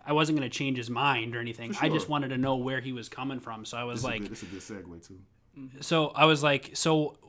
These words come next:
Speaker 1: why, why do you, you know, why, why do you, wh-, what's your problem with African Americans?" And he was like, "I just don't like 'em." And I was like, "Okay,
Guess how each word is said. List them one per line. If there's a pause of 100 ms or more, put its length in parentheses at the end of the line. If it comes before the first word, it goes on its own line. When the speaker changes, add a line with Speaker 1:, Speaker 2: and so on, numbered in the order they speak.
(180)
Speaker 1:
why,
why
do
you, (680)
you
know,
why,
why
do
you, (640)
wh-,
what's
your
problem
with
African
Americans?"
And (400)
he
was
like,
"I
just
don't
like
'em." (400)
And
I
was
like,
"Okay,